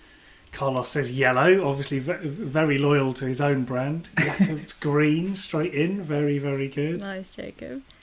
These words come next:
Speaker 2: I wonder if the, you
Speaker 1: Nice.
Speaker 2: know those little robot-y looking things on Crowdcast that you get if you haven't put your profile picture?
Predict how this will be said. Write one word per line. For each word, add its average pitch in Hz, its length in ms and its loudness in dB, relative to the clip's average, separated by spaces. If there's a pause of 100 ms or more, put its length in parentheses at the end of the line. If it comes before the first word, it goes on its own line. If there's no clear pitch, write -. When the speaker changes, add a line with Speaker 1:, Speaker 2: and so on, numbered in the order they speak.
(560)
Speaker 2:
I 147 40 -2
wonder 285 240 2
if 165 100 -2
the, 262 160 2
you 262 120 -2
Speaker 1:
Nice. - 20 2
Speaker 2:
know 277 120 2
those 269 240 2
little 233 460 -4 (440)
robot-y 202 600 -2
looking 156 360 -6
things 147 380 -6
on 151 200 -4
Crowdcast 151 800 -6
that 147 200 -6 (520)
you 147 380 -4 (160)
get - 360 -4
if 151 180 -10
you 147 100 -2
haven't 151 360 -6
put 147 200 -10
your 147 400 -8
profile 151 400 -8
picture? - 560 -14